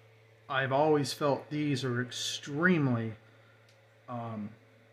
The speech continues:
just very tight and don't show any type of P E P whatsoever.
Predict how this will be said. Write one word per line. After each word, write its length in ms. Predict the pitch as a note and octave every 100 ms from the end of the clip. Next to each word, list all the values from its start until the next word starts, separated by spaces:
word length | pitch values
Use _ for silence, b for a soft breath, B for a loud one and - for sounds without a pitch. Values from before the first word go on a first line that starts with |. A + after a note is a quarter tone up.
| _ _ _ _ _ _
just 420 | C#3+ A#2+ - - - _ _ _ - - - - - _ _ _ _ - - - C3
very 380 | B2+ F#3+ F3
tight 480 | - D3 C#3 C3+ -
and 180 | F3 C3
don't 220 | C3+ B2+
show 440 | - C#3+ B2 A#2+ A#2+ - - A#3
any 220 | A3+ B2+
type 300 | C3+ B2 B2
of 100 | A#2+
P 240 | D3 C3
E 20 | B2
P 200 | C#3 B2+
whatsoever. 640 | B2 - B2 B2 A#2 A#2